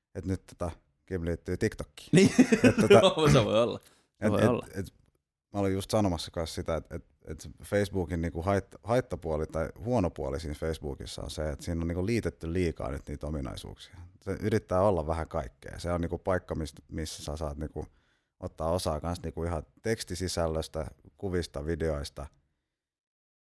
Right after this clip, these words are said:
Speaker 2: Niin.
Speaker 1: E, ja se helvetisti mainoksia. Ja sit se on
Speaker 2: Mm.
Speaker 1: samaan aikaan vähän semmonen, se on oikeesti semmonen niinku newsfeed-meininki vähän, joo, sinne pos-,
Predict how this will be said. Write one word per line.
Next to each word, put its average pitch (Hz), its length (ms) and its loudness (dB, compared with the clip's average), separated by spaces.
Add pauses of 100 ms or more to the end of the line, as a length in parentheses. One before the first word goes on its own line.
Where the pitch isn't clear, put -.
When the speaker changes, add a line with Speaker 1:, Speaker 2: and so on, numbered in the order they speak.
(420)
Speaker 2:
Niin. 120 220 2
Speaker 1:
E, 92 160 2 (360)
ja 92 100 -4
se 90 280 -2
helvetisti 98 460 6
mainoksia. 85 720 0 (460)
Ja 98 60 -8
sit 98 120 -6
se 104 100 2
on 95 60 4
Speaker 2:
Mm. - 20 4
Speaker 1:
samaan 104 280 6
aikaan 90 260 2
vähän 90 180 4
semmonen, 85 320 -2
se 98 140 2
on 104 80 6
oikeesti 101 340 4
semmonen 76 260 -4
niinku 76 140 -2
newsfeed-meininki 82 1500 -2
vähän, 76 260 -6
joo, 80 220 -2
sinne 80 220 -4
pos-, 80 440 -8